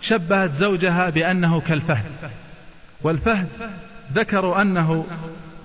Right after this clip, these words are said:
له صفات كثيرة، ولذلك اختلف الشراح هل هي تمدحه أو تذمه، لأن الفهد من صفاته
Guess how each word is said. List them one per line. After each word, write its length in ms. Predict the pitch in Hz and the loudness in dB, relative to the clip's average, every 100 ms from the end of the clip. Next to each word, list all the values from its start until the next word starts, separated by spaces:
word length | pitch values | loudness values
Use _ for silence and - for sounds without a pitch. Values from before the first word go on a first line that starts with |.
| - - - - - - | -20 -20 -20 -20 -20 -8
له 280 | 220 226 185 | 0 2 2
صفات 400 | 180 180 185 175 | 0 2 2 2
كثيرة، 480 | 165 151 139 135 101 - 135 113 - - - - | 0 0 0 0 -2 -8 -12 -14 -16 -20 -20 -2
ولذلك 500 | 160 170 170 226 190 | 2 2 4 2 0
اختلف 400 | 180 - 226 185 | -2 0 0 0
الشراح 640 | 170 - 170 160 143 - | 0 0 0 2 2 2
هل 120 | 240 240 | 2 2
هي 160 | 233 | 2
تمدحه 440 | 208 262 226 233 214 | 2 2 2 2 2
أو 180 | 226 | 2
تذمه، 440 | 202 180 147 120 104 - 131 107 - - - - - - | 2 2 2 0 -2 -6 -12 -12 -14 -18 -20 -20 -8 0
لأن 280 | 180 233 226 | 2 4 4
الفهد 360 | 185 226 190 | 2 2 2
من 120 | 208 | 0
صفاته 640 | 220 202 202 175 147 139 | 0 0 2 2 2 2